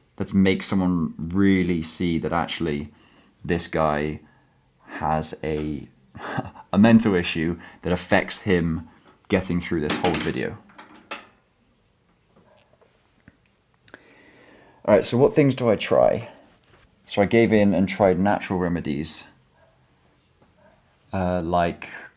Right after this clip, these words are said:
eggs, baking soda. What else did I try? Anything?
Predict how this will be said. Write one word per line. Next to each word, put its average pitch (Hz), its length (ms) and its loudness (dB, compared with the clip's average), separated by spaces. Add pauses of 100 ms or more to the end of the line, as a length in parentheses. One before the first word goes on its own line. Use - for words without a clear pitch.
(2500)
eggs, - 960 -2 (2500)
baking 90 760 -4 (100)
soda. 90 1080 -2 (3000)
What 117 160 -6
else 90 200 -6
did 78 100 -10
I 71 60 -8
try? 73 280 -6
Anything? 113 460 -2